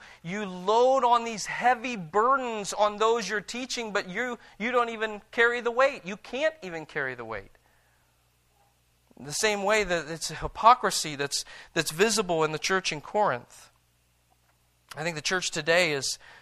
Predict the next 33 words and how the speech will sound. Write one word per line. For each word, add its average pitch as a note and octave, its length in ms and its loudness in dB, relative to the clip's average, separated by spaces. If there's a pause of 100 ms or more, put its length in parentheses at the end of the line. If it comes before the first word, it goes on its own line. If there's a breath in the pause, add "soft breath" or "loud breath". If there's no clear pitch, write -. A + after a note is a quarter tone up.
(120)
just F#3 340 2
as D#3 140 -6
guilty C#3 500 -6 (1000)
of C3 140 -8
this. - 520 -4 (1500)
And C#3 180 -12
we C#3 120 -8
see, F#3 460 -4 (320 loud breath)
uh, C#3 260 2
people E3+ 500 -8
who, D3 340 -8 (280 soft breath)
who C#3+ 460 -10 (280)
are C3+ 140 2
in F3+ 220 -4
the E3 80 -4
church F#3+ 560 0
and, B2 220 -8 (240 soft breath)
and C3 120 -10
say F3+ 140 -2
they F3 140 -2
love E3 340 0
the E3+ 100 -2
Lord, F3 400 -2
and D3 100 -8
then D#3+ 80 -12
the E3+ 80 -6
response F3 720 -6
to F#3+ 140 -8
the E3+ 120 -8
world F#3 480 -4
is F3 100 -8
so G3 460 -8
judgmental. F3+ 1160 -10